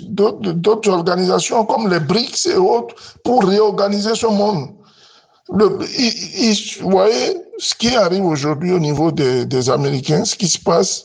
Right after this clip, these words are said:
euh, le, leur agissement, euh, violent, n'est-ce pas, à travers, euh, toutes les nations qui sont attaquées aujourd'hui, est pour moi, n'est-ce pas, euh, une lecture, n'est-ce pas, de, de fin de cycle de règne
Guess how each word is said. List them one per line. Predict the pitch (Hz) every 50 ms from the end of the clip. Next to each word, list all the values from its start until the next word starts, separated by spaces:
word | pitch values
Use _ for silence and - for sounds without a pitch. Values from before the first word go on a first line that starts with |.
| _ - -
euh, | - - - 165
le, | 151 - 160 151
leur | 143 165 160 175 175
agissement, | 165 160 151 139 120 131 147 151 143 - - - - 151 156 165 170 170 160 147 147 - - - - - -
euh, | - - - - - 147 135 - 135 131 127 120 127 123 160 214 196 -
violent, | - 196 196 220 190 180 185 190 196 196 190 180 156 135 - - - - -
n'est-ce | - 170 160 156 151 -
pas, | - 196 185 180 180 175 160
à | 180 185
travers, | 175 - - 165 160 147 151 175 180 -
euh, | 160 147 139 143 147 147 151 147 147 147 - -
toutes | - 196 196 -
les | 190 156 147
nations | 147 147 156 151 - - 190 185
qui | 175 -
sont | 180 - - -
attaquées | 160 147 - 156 143 - -
aujourd'hui, | - 190 160 156 135 156 151 147 143 175 196 220 - - - - - - - - -
est | - 185 196 202 -
pour | - 165
moi, | 165 156 160 165 170 190 202 208 208 208 208
n'est-ce | 180 151 151 143 - -
pas, | - 185 175 185 208 - - - - - _ - -
euh, | - - 147 - - 180 190 214
une | 214 208 190
lecture, | 180 170 160 160 160 - - 208 208 214 214 220 226 226 226 -
n'est-ce | - 180 170 - -
pas, | - 208 185 185 190
de, | 180 170 156 147
de | 147 160 160
fin | - - 247 233
de | 214 - 175
cycle | - - 254 233 214 165 - - - -
de | 175 160 156
règne | 160 170 160 156 139 123 - 120